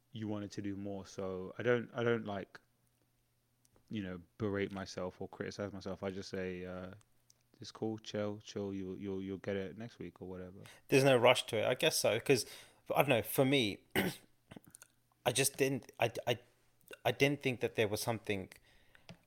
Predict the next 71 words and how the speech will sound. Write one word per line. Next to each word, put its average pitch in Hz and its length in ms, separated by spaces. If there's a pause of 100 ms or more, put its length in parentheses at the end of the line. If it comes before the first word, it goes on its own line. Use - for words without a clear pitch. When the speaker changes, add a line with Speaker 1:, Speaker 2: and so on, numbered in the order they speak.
(120)
Speaker 2:
I 120 100
felt 143 260
that 113 140
there 117 100
was 110 100
almost 110 220
something 98 300
missing 107 260
with 87 160
it, - 220 (160)
and 101 300 (180)
I 107 100
just 104 240
couldn't 123 220
find 110 240
my 95 100
hit, 95 320
and 98 140
I 98 80
just - 220
couldn't 120 180
find 107 260
my 95 100
rift 101 360
with 95 100
it, - 180 (640)
and 101 440
it 107 180
was 104 120
just, - 300 (340)
I 113 80
don't 104 60
know, 104 120
man, 95 220
it 92 60
was, 101 280
I, 104 100
it 98 120
was, 110 200
it 120 120
was 110 80
a 107 60
very 117 240
weird 104 280
thing. 101 160
Like, 92 260
it 110 160
took - 200
me 120 60
a 104 60
while 113 260
to - 120
acknowledge, 95 500
'cause - 140
I 135 40
was 160 100
just - 160
like, 104 160
"Nah, 98 140
cool, 101 260
I'll, 92 120
I'll 113 120
pick - 240
it 95 60
up 95 120
again, - 160
I'll 95 80
pick - 240
it 95 40
up 87 120
again," - 280